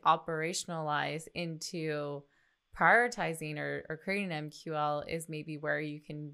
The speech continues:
um, change your mind and maybe the business's mind, but still, you know, maybe is that maybe why you're starting to like them? And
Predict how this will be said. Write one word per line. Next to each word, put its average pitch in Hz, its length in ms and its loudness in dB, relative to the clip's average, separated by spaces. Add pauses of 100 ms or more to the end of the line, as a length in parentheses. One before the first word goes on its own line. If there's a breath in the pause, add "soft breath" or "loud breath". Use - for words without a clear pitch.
(520)
um, 151 320 -2
change 156 380 -6
your 147 120 -4
mind 147 340 -2
and 143 100 -8
maybe 147 280 -8
the 151 100 -14
business's 175 560 -4
mind, 139 320 -2
but 143 220 0 (360 soft breath)
still, 165 640 2 (300)
you 160 140 -4
know, 143 260 -2 (160)
maybe 208 400 -4 (640)
is 180 160 2
that 160 360 6
maybe 165 320 -6
why 147 680 2
you're 151 160 -4
starting 147 400 -4
to 151 140 -6
like 156 360 0
them? 330 300 -2 (100)
And 180 540 -2